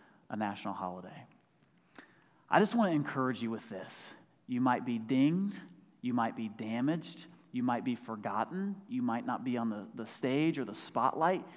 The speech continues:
you might be hidden behind the scenes and serving, you might have great ideas that nobody's really up for. I don't know what it is, but can you hang in the game, resolved, knowing that God has called you for something, that God has said, "Hey, you're here for such a time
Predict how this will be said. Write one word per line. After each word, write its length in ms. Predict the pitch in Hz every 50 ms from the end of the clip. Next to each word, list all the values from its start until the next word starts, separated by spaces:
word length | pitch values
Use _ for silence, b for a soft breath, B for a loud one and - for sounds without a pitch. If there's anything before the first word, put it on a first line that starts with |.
| B B B
you 100 | 127 127
might 240 | 127 131 131 -
be 140 | 123 131 117
hidden 560 | 110 - - 123 139 143 165 175 185 175 B B B
behind 340 | - 143 131 131 139 139 131
the 60 | 117
scenes 560 | 113 - - 143 143 147 160 165 175 180 170 - B B B B
and 160 | - 120 117 110
serving, 640 | - - 131 127 135 143 131 160 175 190 185 170 B B
you 120 | - 139 131
might 180 | 143 143 143
have 260 | 135 135 127 120 113 -
great 220 | 120 135 135 135
ideas 540 | 143 143 139 127 131 135 139 156 170 170 139
that 120 | 139 92
nobody's 480 | 110 117 123 139 139 147 143 147 135 -
really 220 | 143 139 131 131 -
up 200 | 131 135 143 -
for. 280 | - 180 185 196 175 -
I 80 | - 143
don't 160 | 165 170 131
know 120 | 160 147 139
what 440 | 135 127 123 131 143 151 151 -
it 140 | 156 147 131 -
is, 280 | 117 139 151 165 156 127
but 180 | 139 135 -
can 220 | - - 151 143 143
you 160 | 135 131 127
hang 680 | - - - 147 151 165 180 190 196 202 208 208 196 B B B B B
in 160 | - 151 156 147
the 100 | 135 131
game, 640 | 120 117 110 120 - 156 156 151 135 117 110 - - B B B B
resolved, 1040 | - 131 143 143 139 127 120 110 107 107 156 160 170 180 170 139 113 95 92 - - B B B
knowing 260 | - 156 156 160 160 160
that 220 | 147 127 143 123
God 260 | 151 151 151 151 160
has 240 | 156 151 131 120 -
called 560 | - - - - 170 180 196 220 208 160 -
you 80 | 151 139
for 160 | 135 - 131
something, 440 | 120 - - 123 110 117 - 123 120
that 140 | 117 127 135
God 200 | 151 151 151 151
has 120 | 143 131
said, 200 | - - 147 135
"Hey, 160 | 143 160 170
you're 280 | 156 131 135 139 131 120
here 440 | - - - 170 196 214 180 143 -
for 180 | - 139 131
such 320 | - - - - 175 170 -
a 60 | 170
time 380 | - - 175 180 175 180 175